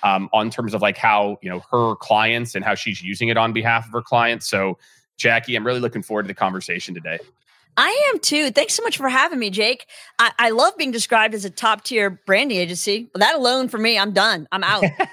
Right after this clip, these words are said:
Speaker 1: Well, good. All
Speaker 2: I
Speaker 1: right, there you
Speaker 2: mean,
Speaker 1: go.
Speaker 2: we've already started the day off in a great place. Uh, but no, I, I too, I think, get a lot of, "Ugh, are we still talking about that A I thing?" And, you know, I run the company with my husband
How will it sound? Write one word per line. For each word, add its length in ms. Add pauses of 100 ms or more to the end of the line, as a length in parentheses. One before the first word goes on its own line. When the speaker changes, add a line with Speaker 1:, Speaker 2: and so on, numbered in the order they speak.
(720)
Speaker 1:
Well, 120
good. 320
All 400
Speaker 2:
I 20
Speaker 1:
right, 80
there 140
you 40
Speaker 2:
mean, 60
Speaker 1:
go. 160 (400)
Speaker 2:
we've 140
already 180
started 280
the 40
day 160
off 160
in 80
a 60
great 240
place. 340 (340)
Uh, 140
but 80
no, 280
I, 500 (200)
I 200
too, 720
I 120
think, 380
get 180
a 60
lot 240
of, 220
"Ugh, 320
are 80
we 100
still 220
talking 400
about 180
that 140
A 180
I 220
thing?" 400 (360)
And, 300
you 80
know, 180
I 200
run 520
the 80
company 320
with 160
my 140
husband 540